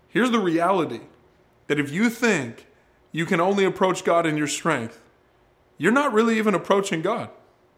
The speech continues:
If you think that your prayers could be like this, "God, you know how hard I've worked, you know how much I deserve this,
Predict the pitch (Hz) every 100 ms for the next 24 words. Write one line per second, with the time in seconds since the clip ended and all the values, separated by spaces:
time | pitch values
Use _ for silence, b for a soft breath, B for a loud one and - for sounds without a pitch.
0 | _ _ B B 165 165 208 233 262 208
1 | 165 175 156 175 170 196 180 160 - 160
2 | 156 151 131 - 139 156 156 139 127 127
3 | 127 135 139 135 139 190 220 - B B
4 | 147 123 131 131 117 135 123 117 139 165
5 | 180 202 202